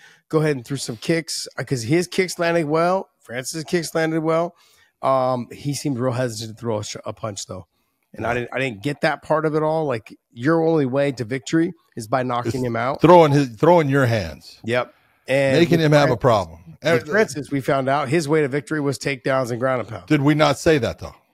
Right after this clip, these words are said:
Speaker 1: Yeah, yeah. I mean, I thought he could win on the feet as well. We both did.
Speaker 2: No, no, he could, but we said the big difference is
Speaker 1: Yeah.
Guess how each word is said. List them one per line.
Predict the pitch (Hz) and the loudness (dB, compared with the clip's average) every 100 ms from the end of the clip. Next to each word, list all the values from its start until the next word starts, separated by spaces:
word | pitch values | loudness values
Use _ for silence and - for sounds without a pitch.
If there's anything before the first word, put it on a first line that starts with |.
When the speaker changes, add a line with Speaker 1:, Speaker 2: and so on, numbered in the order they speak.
| - | -6
Speaker 1:
Yeah, | 151 160 | -2 -2
yeah. | 151 165 131 95 101 - | -2 0 0 -2 -12 -6
I | |
mean, | 202 208 | -2 0
I | 214 226 | 0 0
thought | 254 | 0
he | 247 | 0
could | 202 | 0
win | 175 185 | 2 2
on | 156 | 0
the | 135 | -2
feet | 196 165 | -2 0
as | 127 | -2
well. | 160 180 120 | 2 2 2
We | 147 | 0
both | 165 220 | 2 2
did. | 165 | 6
Speaker 2:
No, | 196 156 | 8 8
no, | 160 151 | 6 4
he | 156 | 4
could, | 160 240 196 | 6 8 8
but | 135 | 8
we | 139 | 2
said | 139 196 127 | 4 4 2
the | 107 | 2
big | 151 135 | 0 2
difference | 151 160 143 | 0 0 0
is | 170 180 | 0 0
Speaker 1:
Yeah. | 123 90 | -2 -8